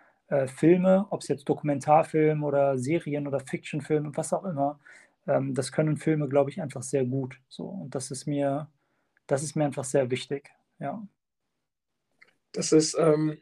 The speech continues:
Speaker 2: ja, also wie gesagt, danke, dass du da dran geblieben bist und dass du nicht aufgegeben hast. Und, äh,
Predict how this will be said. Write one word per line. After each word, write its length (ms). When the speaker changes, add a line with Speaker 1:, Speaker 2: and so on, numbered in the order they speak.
Speaker 2:
ja, 280
also 220
wie 100
gesagt, 400
danke, 260
dass 220
du 80
da 160
dran 300
geblieben 400
bist 200
und 120
dass 140
du 100
nicht 200
aufgegeben 600
hast. 240
Und, 320
äh, 300